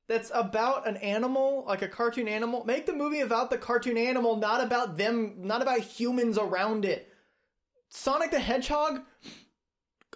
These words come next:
I don't give a shit about that guy. Detective Pikachu, I don't give a shit about that guy.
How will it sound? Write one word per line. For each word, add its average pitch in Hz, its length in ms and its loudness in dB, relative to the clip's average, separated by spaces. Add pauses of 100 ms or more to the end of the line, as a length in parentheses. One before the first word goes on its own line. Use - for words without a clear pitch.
I 285 60 2
don't 311 160 0
give 359 120 4
a 392 60 4
shit 359 220 2
about 277 220 2
that 196 180 0
guy. 147 400 0 (840)
Detective 277 460 0
Pikachu, 359 540 0 (340)
I 349 80 0
don't 349 160 0
give 370 100 2
a 381 60 4
shit 349 220 0
about 214 220 2
that 196 140 2
guy. 143 300 0